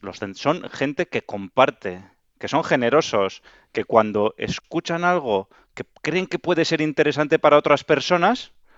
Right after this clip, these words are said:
lo comparten y se lo di-, y se lo dicen a sus amigos: "Escúchate este podcast de tendencieros industriales porque es que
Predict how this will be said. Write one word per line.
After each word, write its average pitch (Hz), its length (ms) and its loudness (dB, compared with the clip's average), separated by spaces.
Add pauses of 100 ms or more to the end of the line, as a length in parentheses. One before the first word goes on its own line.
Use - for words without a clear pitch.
(120)
lo 123 200 4
comparten 117 760 2
y 123 120 -6
se 117 140 -4
lo 113 120 4
di-, 117 140 -2
y 113 120 -4
se - 160 -8
lo 113 80 -2
dicen 160 240 -2
a 139 60 -2
sus 131 140 -8
amigos: 127 420 0
"Escúchate - 640 -2
este - 240 2
podcast 175 520 2
de 175 80 2
tendencieros 156 720 0
industriales 156 460 0
porque - 280 -6
es - 140 -6
que - 240 -6